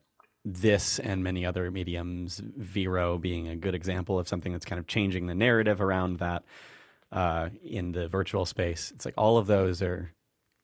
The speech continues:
contributing to just a healthier way forward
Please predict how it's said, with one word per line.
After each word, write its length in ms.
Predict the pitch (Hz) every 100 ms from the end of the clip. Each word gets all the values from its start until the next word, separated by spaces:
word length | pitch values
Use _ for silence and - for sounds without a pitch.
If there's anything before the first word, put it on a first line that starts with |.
| _ _
contributing 580 | - 110 - 131 127 113
to 220 | 104 107
just 280 | 98 95 -
a 60 | 107
healthier 920 | - 101 95 - 110 95 92 85 85 -
way 320 | - 90 90 87
forward 680 | - 95 98 85 - -